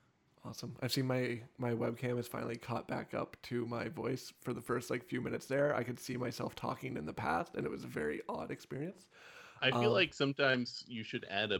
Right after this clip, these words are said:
Speaker 2: bonus question, because Lost is too prepared now.
Speaker 1: He is a bit
Speaker 2: We need
Speaker 1: prepared, isn't he?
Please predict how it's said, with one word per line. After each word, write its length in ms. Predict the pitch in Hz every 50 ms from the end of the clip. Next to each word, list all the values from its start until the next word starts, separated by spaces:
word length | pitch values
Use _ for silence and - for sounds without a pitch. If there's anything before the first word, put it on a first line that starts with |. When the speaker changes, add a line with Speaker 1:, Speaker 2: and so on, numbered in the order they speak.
| 87 - -
Speaker 2:
bonus 420 | - 95 98 98 92 92 92 - -
question, 760 | - - 92 87 85 - - - - 87 82 82 80 80 85 - _ _ - _ _ _ _ -
because 480 | - 117 107 - 117 107 104 101 92 107
Lost 380 | 107 110 127 175 185 - - 139
is 160 | 123 - -
too 140 | - 147 131
prepared 520 | - 101 101 - 110 107 110 101 - -
now. 320 | 92 90 - - - - - - _ _ _ _ _ _ _ _ _ _ _ _ _ -
Speaker 1:
He 220 | - 123 131 160 190
is 140 | 262 311 339
a 60 | 320
bit 140 | 208 170 131
Speaker 2:
We 60 | 135
need 80 | 143 -
Speaker 1:
prepared, 240 | 139 127 117 113 127
isn't 200 | 156 214 175 131
he? 200 | 139 131 117